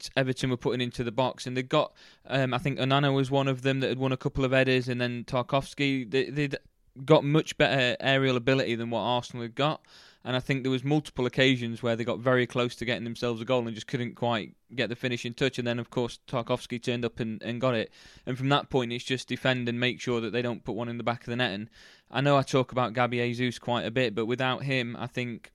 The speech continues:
Arsenal may have lacked that little bit that they needed, uh, pushing forward against Everton in the final third just to try and get themselves over the line and maybe get a point out of it. Yeah, you're right. I lost my lock because of it, but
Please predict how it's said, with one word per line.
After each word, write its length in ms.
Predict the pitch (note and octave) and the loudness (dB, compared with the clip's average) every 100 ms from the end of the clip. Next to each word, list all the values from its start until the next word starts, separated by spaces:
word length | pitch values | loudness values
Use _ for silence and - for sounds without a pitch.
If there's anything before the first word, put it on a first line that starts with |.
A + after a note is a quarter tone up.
| _ B2+ | _ -4
Arsenal 320 | B2+ - B2 | -4 -4 -4
may 160 | B2 | 0
have 120 | A#2+ A#2+ | 0 0
lacked 340 | B2+ - - | -2 -2 -4
that 200 | A#2+ F#2+ | -4 -2
little 240 | B2+ A2+ | -2 -2
bit 200 | A#2 A2+ | 0 -2
that 60 | A#2 | -2
they 140 | A#2+ | -4
needed, 420 | B2 B2+ A#2+ A#2 - - - _ - | -2 0 0 -2 -4 -20 -20 _ -2
uh, 160 | A#2+ | -2
pushing 340 | - C#3 - B2 | 2 0 0 -4
forward 240 | B2+ A#2+ | -2 -2
against 260 | A#2+ A#2 B2+ | -4 -4 -2
Everton 380 | A#2+ A#2+ A#2+ | -2 -4 -2
in 160 | B2 B2 | -2 -4
the 80 | A#2 | -4
final 340 | A#2+ A#2 A2+ | -2 -2 -2
third 300 | - A#2 A2+ | -2 0 0
just 240 | B2+ - - | -2 -6 -6
to 60 | |
try 180 | - A#2+ | -4 -2
and 80 | B2 | 0
get 140 | G#2+ | 0
themselves 400 | A#2+ A#2 A#2 A#2 | -2 -2 -2 0
over 160 | A#2+ A2+ | 0 0
the 100 | A#2 | 0
line 180 | A#2+ A#2 | 0 0
and 80 | |
maybe 200 | A#2 A#2 | 0 -2
get 140 | A#2+ A2 | 0 -2
a 40 | |
point 240 | - A#2+ G#2 | 0 -2 0
out 200 | A#2 G#2 | -2 -2
of 100 | G#2 | -4
it. 160 | - - - _ | -6 -12 -20 _
Yeah, 140 | B2+ C#3 | 2 4
you're 160 | B2+ | 4
right. 260 | A#2+ C3+ - | 2 0 0
I 60 | A#2 | -2
lost 260 | A#2+ - | -2 -4
my 80 | A#2+ | -4
lock 260 | A#2+ A#2 - | -2 -4 -4
because 300 | B2 A#2 - | -4 -4 -2
of 100 | A#2+ | -2
it, 200 | B2+ - | -2 2
but 220 | B2+ - | 2 2